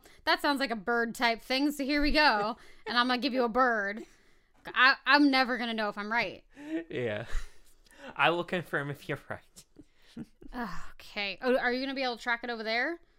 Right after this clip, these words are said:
Speaker 1: Or do
Speaker 2: Yeah,
Speaker 1: we need a
Speaker 2: I
Speaker 1: paper thing?
Speaker 2: have a
Speaker 1: Okay, good.
Speaker 2: possible chart
Speaker 1: I'm
Speaker 2: and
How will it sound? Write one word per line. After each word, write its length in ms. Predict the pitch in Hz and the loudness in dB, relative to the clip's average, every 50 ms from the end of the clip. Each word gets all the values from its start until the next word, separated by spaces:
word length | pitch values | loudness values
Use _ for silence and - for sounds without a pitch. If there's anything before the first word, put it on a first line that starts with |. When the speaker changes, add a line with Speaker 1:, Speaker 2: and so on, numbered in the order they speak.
| _ _ _ _ _ _ _ _ _ _ | _ _ _ _ _ _ _ _ _ _
Speaker 1:
Or 100 | - 226 226 | -8 -6 -2
do 60 | 175 | 0
Speaker 2:
Yeah, 60 | 139 120 | 0 0
Speaker 1:
we 60 | 240 | 0
need 120 | 233 226 220 | -2 -4 -4
a 40 | |
Speaker 2:
I 20 | 214 | -4
Speaker 1:
paper 180 | - - 131 | -2 0 0
thing? 80 | 135 131 | 0 0
Speaker 2:
have 300 | 127 131 120 120 117 110 - | 0 0 0 0 -2 -4 -4
a 60 | - | -4
Speaker 1:
Okay, 320 | 254 240 233 220 190 185 - - | -2 0 -2 -2 -4 -6 -10 -8
good. 240 | 233 220 202 180 165 | -6 -6 -6 -2 0
Speaker 2:
possible 480 | 151 156 156 - - 160 170 165 165 | 2 2 2 0 -2 -2 0 0 0
chart 240 | 156 - - 147 156 | -2 0 2 4 6
Speaker 1:
I'm 180 | 269 285 302 320 | 6 6 6 6
Speaker 2:
and 20 | 320 | 4